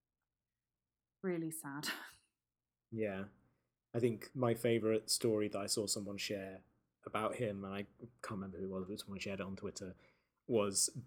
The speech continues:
Speaker 2: walking along with him and they saw Paul McCartney in the street somewhere,
Speaker 1: <laughs>
Speaker 2: and he said, "Oi, Paul!" and, like, ran over and started talking to him, and then when he came back, the person said to him, uh, "How do you know Paul Mc-, does he know you?" He says, "No, but he knows he's Paul McCartney, doesn't he?"
Speaker 1: <laughs>
Speaker 2: Uh,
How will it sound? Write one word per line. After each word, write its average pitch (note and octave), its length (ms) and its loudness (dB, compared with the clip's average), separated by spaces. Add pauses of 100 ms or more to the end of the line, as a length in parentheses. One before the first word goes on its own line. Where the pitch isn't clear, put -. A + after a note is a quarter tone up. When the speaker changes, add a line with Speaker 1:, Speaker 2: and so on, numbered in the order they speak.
(420)
Speaker 2:
walking A#2 320 2
along G#2 180 0
with G2 100 -6
him G#2 140 2
and G#2+ 120 0
they G#2 100 0
saw G2+ 260 2
Paul A2+ 220 0
McCartney F#2+ 680 -2 (280)
in G2 80 4
the - 60 4
street - 380 6
somewhere, F#2+ 500 -2 (180)
Speaker 1:
<laughs> - 200 -10
Speaker 2:
and G#2+ 140 -6
he A2 80 -2
said, A#2 220 2 (180)
"Oi, A#3+ 260 12
Paul!" G#3 580 12
and, A2 100 -2
like, G#2+ 160 4
ran A#2 140 4
over A2+ 240 4
and G#2+ 60 0
started G2+ 220 0
talking G#2 280 -4
to G#2+ 80 -2
him, G2 140 0
and G2 80 0
then G2 80 -2
when G2+ 100 0
he G2+ 80 -2
came G2 240 -2
back, G2 320 0
the A2 100 -2
person G2 380 -2
said F#2+ 240 -4
to G#2 120 -6
him, G#2 180 -2 (400)
uh, G2+ 240 0 (420)
"How C#3 160 8
do B2+ 100 4
you A#2+ 40 4
know B2 100 8
Paul A#2+ 180 2
Mc-, A#2 320 -6 (420)
does A#2+ 200 4
he C#3 140 4
know D3 160 8
you?" F2+ 320 2
He - 60 -20
says, B2+ 160 4
"No, C3+ 180 8
but F#2 80 0
he A#2+ 80 2
knows B2+ 160 8
he's F#2+ 100 -2
Paul - 140 0
McCartney, G2 400 -2
doesn't - 260 4
he?" - 140 -2
Speaker 1:
<laughs> - 40 -16 (460)
Speaker 2:
Uh, G#2 400 12